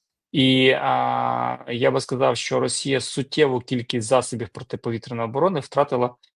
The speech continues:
під час бойових дій на території України. А, м, якщо не помиляюсь, е, за двадцять четвертий рік близько п'яти лі-, або семи систем тільки С чотириста на території окупованого Криму.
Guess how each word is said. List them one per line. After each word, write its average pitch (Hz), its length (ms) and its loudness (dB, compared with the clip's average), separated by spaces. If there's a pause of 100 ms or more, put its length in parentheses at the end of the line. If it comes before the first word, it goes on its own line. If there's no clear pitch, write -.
під - 140 -10
час 123 200 -2
бойових 113 340 -4
дій 139 240 -4
на 147 120 -8
території 113 600 -2 (420)
України. 113 520 -2 (640)
А, 117 260 -4 (320)
м, - 420 -12
якщо 131 240 -2
не 131 60 0
помиляюсь, 143 480 2
е, 110 800 -4 (720)
за 120 380 4 (280)
двадцять 123 340 0
четвертий 143 440 0
рік 104 180 -6 (100)
близько 120 340 -4
п'яти 147 340 -4
лі-, 110 260 -4
або 101 200 -2
семи 123 360 -4
систем 113 480 -4
тільки 110 280 -8
С 110 220 -2
чотириста - 500 -4
на 104 240 -4
території 107 380 -4
окупованого 98 580 -6
Криму. 95 300 -10